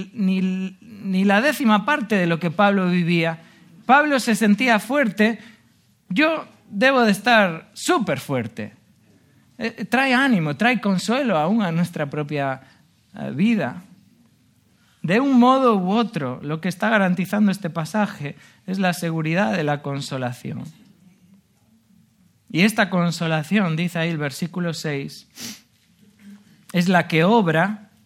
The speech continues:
dice ahí, se, eh, se opera, se opera en el sufrir. Es decir, esta es, esta es la, la consolación, obra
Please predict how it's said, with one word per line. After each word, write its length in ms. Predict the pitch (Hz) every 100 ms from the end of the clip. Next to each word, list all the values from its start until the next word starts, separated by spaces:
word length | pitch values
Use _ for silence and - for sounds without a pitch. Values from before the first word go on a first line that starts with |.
| _
dice 260 | 143 143 139
ahí, 200 | 143 156
se, 320 | 156 147 -
eh, 340 | - 127 120 -
se 160 | -
opera, 640 | 135 - 214 202 175 233 226 - _ _
se 200 | - -
opera 580 | 147 147 233 208 165 208
en 180 | 208 156
el 140 | 143
sufrir. 600 | 135 147 131 180 175 117 -
Es 160 | 139
decir, 300 | 147 135 160
esta 200 | 175 175
es, 180 | 196 - - - -
esta 240 | 170 -
es 100 | 202
la, 480 | 170 151 143 - 147
la 180 | 143 143
consolación, 800 | 151 147 147 147 147 175 202 -
obra 560 | 214 240 196 185 247